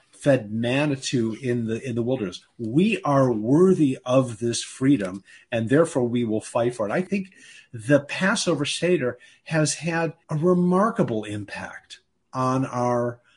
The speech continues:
self-understanding, our sense of self-worth, and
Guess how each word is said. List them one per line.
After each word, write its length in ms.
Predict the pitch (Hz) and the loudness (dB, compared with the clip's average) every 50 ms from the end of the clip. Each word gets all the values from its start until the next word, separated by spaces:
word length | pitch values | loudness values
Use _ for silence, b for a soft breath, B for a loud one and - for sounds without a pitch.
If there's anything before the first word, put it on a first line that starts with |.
| _ _ | _ _
self-understanding, 1700 | - - - - - 170 151 151 151 143 - - - - 139 131 131 117 123 120 - - - - 123 120 127 127 113 110 101 95 92 | -6 -4 -2 0 4 4 6 6 4 2 -2 -10 -12 -4 -2 -2 -2 -2 -2 -4 -4 -4 -4 -4 -2 -2 -2 -2 -4 -4 -6 -8 -8
our 140 | - 110 113 | -8 -10 -8
sense 340 | - - - 131 120 107 - | -6 -4 -4 -4 -4 -6 -6
of 100 | 113 104 | -8 -6
self-worth, 800 | - - - 120 110 113 107 - - - 101 117 123 113 101 - _ B B B B B B - | -4 -2 -2 0 -2 -4 -4 -8 -8 -4 -2 0 0 0 -2 -4 _ B B B B B B -2
and 340 | 180 208 254 240 226 185 | 0 0 2 2 0 -2